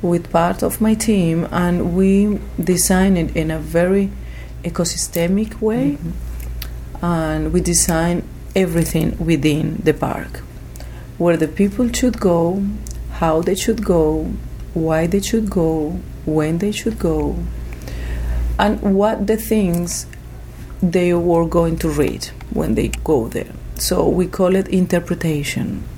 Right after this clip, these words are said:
Speaker 2: Mm-hmm.
Speaker 1: We give the visit of the people a meaning to understand and to get the real sense of nature. If they're
Speaker 2: Mm-hmm.
Speaker 1: coming to those places, they have to do it because they're going, going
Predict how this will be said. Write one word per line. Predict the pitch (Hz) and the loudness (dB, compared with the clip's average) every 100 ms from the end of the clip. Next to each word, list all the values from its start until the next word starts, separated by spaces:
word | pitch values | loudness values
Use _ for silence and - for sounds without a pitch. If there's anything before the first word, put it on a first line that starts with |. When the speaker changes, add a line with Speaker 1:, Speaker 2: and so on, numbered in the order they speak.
| - | -10
Speaker 2:
Mm-hmm. | 147 151 - 143 147 | -6 -4 -2 0 2
Speaker 1:
We | 170 185 185 | 6 6 4
give | 170 170 202 208 208 - - - - - - - - - | 2 4 4 4 -2 -6 -8 -8 -10 -12 -12 -10 -4 -2
the | 170 | 0
visit | - 190 - 226 226 - | 2 0 2 0 -2 -4
of | 208 196 | -2 -2
the | 202 | 0
people | 190 180 - 147 - - | -2 -2 -2 -2 -2 -2
a | 165 | -2
meaning | 165 170 190 190 196 196 190 - - - - - - - - - - - - - | 0 0 2 2 2 2 0 -4 -12 -12 -12 -14 -14 -14 -14 -14 -12 -12 -10 2
to | 196 185 185 | 6 6 4
understand | 175 165 165 - 170 160 - | 2 2 0 0 0 0 0
and | - 175 175 - | -2 0 -2 -2
to | - 170 - - | -2 -2 -2 0
get | 180 196 196 - - - - - | 2 2 0 -6 -10 -12 -10 0
the | 165 | 2
real | 160 185 202 202 | 4 4 4 2
sense | 196 - 185 180 - | 0 2 4 2 0
of | 175 170 160 | -2 0 0
nature. | 156 160 - 156 165 - | 0 -2 -4 -6 -6 -2
If | 175 160 | -2 0
they're | 165 | 0
Speaker 2:
Mm-hmm. | 131 | 0
Speaker 1:
coming | - 190 202 | 0 2 2
to | 196 165 | 2 0
those | 170 170 | 0 -2
places, | - 180 180 151 143 | -4 -4 -2 -6 -8
they | - | -6
have | 165 - - | -6 -6 -4
to | |
do | 165 | -2
it | 160 - | -4 -6
because | 151 - 156 151 - - - - - | -6 -6 -6 -8 -10 -10 -10 -10 -4
they're | 170 160 151 | 2 2 2
going, | 165 175 175 - 156 | 2 2 0 -2 0
going | 170 170 175 185 | 2 4 4 0